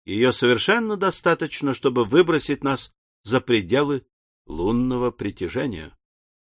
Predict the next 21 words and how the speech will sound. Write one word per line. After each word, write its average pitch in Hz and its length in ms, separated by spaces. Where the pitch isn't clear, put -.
«Плохо, 233 460
стало 220 340
быть, 208 180
целили?» — 240 540
спросил 113 420
Мишель. 101 400
«Не 101 180
думаю», — 90 720
возразил 92 480
Барбикен. 87 540
«Пушка 170 500
была 165 320
установлена 151 840
точно 156 580
по 156 200
перпендикуляру 139 1080
и 156 60
нацелена 143 580
прямо 131 360
в 113 60
зенит. 123 480